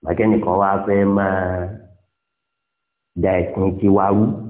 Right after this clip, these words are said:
kó tún nára wa náà ní òun.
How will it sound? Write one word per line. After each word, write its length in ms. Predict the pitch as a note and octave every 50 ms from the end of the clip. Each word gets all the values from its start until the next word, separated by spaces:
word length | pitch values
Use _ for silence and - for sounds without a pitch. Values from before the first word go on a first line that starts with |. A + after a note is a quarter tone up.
| - - - - _ _ _ _ _ -
kó 60 | A2+
tún 200 | G#2 G2+ A2 G#2+ G#2+
nára 340 | A2 A2 G#2+ A2 G#2 G2 G2
wa 160 | G2 G2 G2+ G2
náà 240 | G#2 A2 A#2 A#2+ G#2+ F#2
ní 240 | F2+ F2+ F#2 G2 F#2+ F#2 F#2 F#2 F#2 F2+ F2 F2+ - _ _ _ _
òun. 300 | - F2+ E2 D#2+ F2